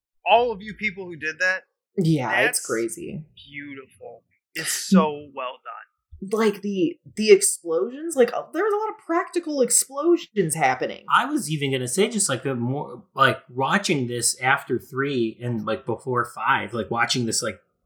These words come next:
Speaker 3: in the chronology here, there's so, like, I re-, I realized this time, there's so much practical shit in this movie.
Speaker 2: Mm-hmm.
Speaker 3: There's so much.
Speaker 1: So the, uh, T three had over six hundred shots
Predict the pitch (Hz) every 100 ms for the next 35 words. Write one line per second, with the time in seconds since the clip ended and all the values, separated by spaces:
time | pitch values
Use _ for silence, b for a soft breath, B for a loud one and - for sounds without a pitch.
0 | - 117 113 101 127 110 110 120 107 123
1 | 113 123 113 B B B B 147 160 196
2 | - - 180 165 151 147 147 151 156 202
3 | 226 131 123 - 131 120 120 175 160 -
4 | - 190 214 214 180 160 - 160 175 -
5 | 139 113 131 107 110 104 - 110 - -
6 | 196 190 180 151 139 - - 196 208 202
7 | 131 156 196 - - - - _ b b
8 | _ - 185 185 175 160 160 165 151 143
9 | - 143 139 - 156 165 175 196 165 143
10 | 135 147 139 139 131 _ _ _ - -
11 | 170 - 151 143 135 - 135 127 127 -
12 | -